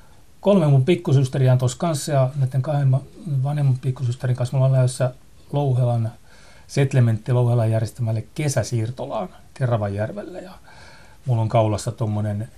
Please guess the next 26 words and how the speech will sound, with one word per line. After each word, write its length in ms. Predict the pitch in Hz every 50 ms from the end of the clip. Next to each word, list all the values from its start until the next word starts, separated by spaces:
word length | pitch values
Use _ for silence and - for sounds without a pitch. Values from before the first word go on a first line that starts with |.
| - - - - - - -
vihreä 400 | 127 120 110 117 110 107 107 104
kangaspussi, 680 | 101 - 110 107 110 104 98 - - 120 110 - - 113
jonka 140 | 107 110 110
mä 60 | 107
muistan 380 | 110 113 110 - - 117 110
hyvin, 280 | 110 120 120 113 110 104
koska 300 | - 127 127 - - 127
siinä 200 | 113 127 120 113
oli, 220 | 113 113 110 101 - - - - - - - - - - - - - - - - -
siinä 200 | - 127 120 113
laitettiin 320 | 113 110 110 - - 123 117
aina 140 | 113 107
viiden 320 | 110 131 123 123 113 113 104
markan 340 | 101 101 101 - - 104 98
seteli, 420 | - 113 110 104 - 101 98 95
sininen 380 | 95 - 107 107 104 101 98 95
hieno 280 | 104 104 101 101 98
seteli, 420 | - - 120 123 - 180 180 208 196
joka 240 | 185 185 - 202
oli 140 | 190 214 -
aina 180 | 196 196 185 160
se 140 | - 139 123
viikkomaksu 640 | 120 117 110 - - - 196 208 151 135 - 175
sitten 300 | 156 - - - - 196
meistä. 360 | 196 170 165 147 - - 190
Ja 80 | 175